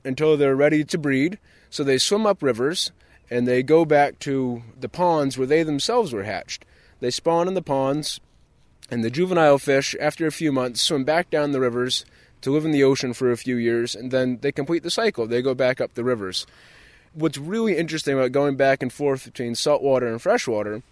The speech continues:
is, first of all, physiologically, it's really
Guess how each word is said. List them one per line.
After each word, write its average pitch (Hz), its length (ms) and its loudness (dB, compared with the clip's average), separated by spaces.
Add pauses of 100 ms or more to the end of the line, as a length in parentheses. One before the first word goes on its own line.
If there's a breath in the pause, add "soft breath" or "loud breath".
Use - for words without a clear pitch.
(160)
is, 120 420 0 (300)
first 214 280 2
of 160 60 2
all, 143 120 6
physiologically, 143 1040 0
it's 113 220 -6
really 127 720 2